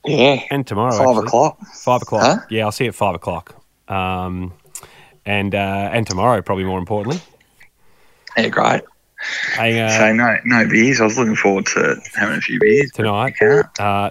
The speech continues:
Speaker 2: hang on, sorry, mate. Uh, Haim's calling through on the other line. He's, um, he's getting lunch for me. One sec. I'll just, I'll put you on hold. I'll
Speaker 1: Okay.
Speaker 2: come straight back to you. One second.
Speaker 1: Okay.
Speaker 2: Um, Haim, you there?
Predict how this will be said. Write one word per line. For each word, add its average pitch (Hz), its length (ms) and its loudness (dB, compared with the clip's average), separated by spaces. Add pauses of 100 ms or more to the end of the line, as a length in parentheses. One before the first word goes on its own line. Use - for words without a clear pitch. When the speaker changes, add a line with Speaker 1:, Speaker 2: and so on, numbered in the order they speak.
Speaker 2:
hang 107 180 -2
on, 104 120 -2
sorry, 117 220 0
mate. 104 200 -4 (240)
Uh, 107 240 0
Haim's 117 300 -2
calling 98 260 -6
through 101 160 -6
on 95 80 -4
the 95 80 -4
other 92 140 -6
line. 92 200 -4
He's, 87 220 4
um, 90 260 -4 (240)
he's 98 120 -2
getting - 180 4
lunch 92 200 -4
for - 60 -10
me. 87 40 -6
One 98 180 -4
sec. - 140 -4
I'll - 60 -4
just, 98 120 -10 (100)
I'll - 80 -6
put 151 100 -4
you 120 60 -2
on 104 60 -2
hold. 104 140 2
I'll - 60 2
Speaker 1:
Okay. - 20 -6
Speaker 2:
come 104 120 -2
straight 98 180 -4
back 90 140 -4
to 85 80 -6
you. - 40 -10 (420)
One 98 120 -6
second. 82 200 -2
Speaker 1:
Okay. - 160 0 (1300)
Speaker 2:
Um, 92 220 -4 (1800)
Haim, 131 260 2
you 113 100 -2
there? 196 220 2